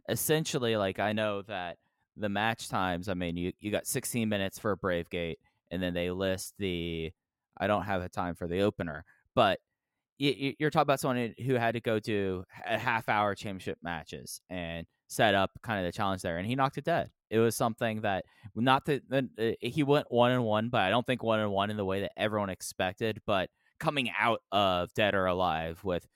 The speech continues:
Shumante as Twin Gate champions versus D Courage, it does make sense, at least moving into, uh, King of Gate season and into the road to Kobe World, that you're probably wanting to separate out the titles and having that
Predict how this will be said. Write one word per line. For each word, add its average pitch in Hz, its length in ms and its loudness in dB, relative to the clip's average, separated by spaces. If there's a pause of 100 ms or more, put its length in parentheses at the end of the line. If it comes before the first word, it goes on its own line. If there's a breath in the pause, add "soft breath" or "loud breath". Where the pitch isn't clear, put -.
(240)
Shumante 98 800 0 (120)
as 90 400 -2
Twin 110 220 -4
Gate 101 180 -4
champions 98 400 -4
versus 95 380 -4
D 113 220 0
Courage, 98 520 -2 (500)
it 135 200 0
does 120 320 2
make 107 240 -2
sense, 98 520 -6
at 101 220 -2
least 98 260 -4
moving 95 300 -4
into, 90 540 -2 (400)
uh, 87 180 4 (360)
King 131 220 -2
of 113 100 -2
Gate 98 260 -2
season 92 340 -4
and 87 140 -4
into 87 540 -4
the 90 100 -4
road 87 300 0
to 82 340 -2 (300)
Kobe 104 340 2
World, 92 480 2
that 87 180 -2
you're 95 140 -6
probably 98 560 0
wanting 92 320 -2
to 92 80 -8
separate 87 500 -4
out 87 240 0
the 92 60 -16
titles 85 500 -4
and 90 100 -8
having 90 360 -6
that 92 180 -4